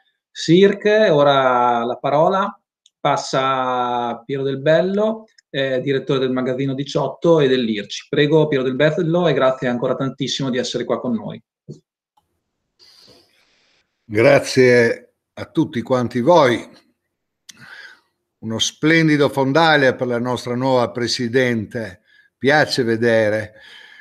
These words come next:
Speaker 2: questa raccolta di testimonianze antiche scritte. Eh,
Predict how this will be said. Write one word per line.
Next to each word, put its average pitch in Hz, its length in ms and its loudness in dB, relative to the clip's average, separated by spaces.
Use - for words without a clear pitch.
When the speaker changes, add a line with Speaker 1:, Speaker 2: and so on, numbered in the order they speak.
Speaker 2:
questa 113 340 -6
raccolta 107 840 -2
di 107 280 -6
testimonianze 117 760 -2
antiche 107 460 -6
scritte. 104 800 -8
Eh, 143 800 -6